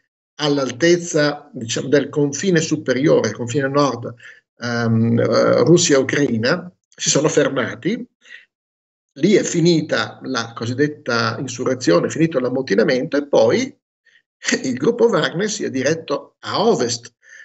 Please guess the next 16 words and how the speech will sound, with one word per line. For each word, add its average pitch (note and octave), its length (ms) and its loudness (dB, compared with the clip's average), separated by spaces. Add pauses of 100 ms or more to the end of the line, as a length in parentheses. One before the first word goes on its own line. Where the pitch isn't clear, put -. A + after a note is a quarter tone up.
(280)
è B2+ 80 -10
entrato A#2+ 640 -2
in C3 480 -2
Bielorussia G3 600 4
e G3+ 60 2
si - 140 -4
è - 20 0
andato E3+ 320 -2
a A2 60 -8
stanziare, G3 680 -2
a - 160 -18
quanto A#2 600 -6 (240)
mi B2+ 140 -2
risulta, D#3 640 0 (280)
molto G#3+ 500 4
vicino B2 680 -2